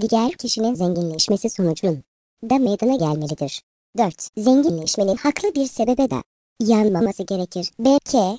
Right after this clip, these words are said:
M nokta yetmiş yedi otuz yedi. Abant Bey ve Ateş Karaman. Bozkır hukuka. Op. Cit. A.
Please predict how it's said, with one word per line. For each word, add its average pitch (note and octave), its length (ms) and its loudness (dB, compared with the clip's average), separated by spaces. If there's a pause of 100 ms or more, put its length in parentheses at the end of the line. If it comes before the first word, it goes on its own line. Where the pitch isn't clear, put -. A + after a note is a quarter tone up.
(140)
M A#3 180 4
nokta D4 240 -4 (120)
yetmiş G#3+ 360 -2
yedi F#3+ 200 -2 (180)
otuz A3 240 -4
yedi. G3 260 0 (400)
Abant A#3 360 0
Bey B3 160 4
ve F#3 160 4
Ateş - 280 -2
Karaman. G#3 520 2 (360)
Bozkır C4+ 460 2
hukuka. A#3+ 480 -4 (140)
Op. C4 100 0 (440)
Cit. - 300 -4 (360)
A. G#3 220 2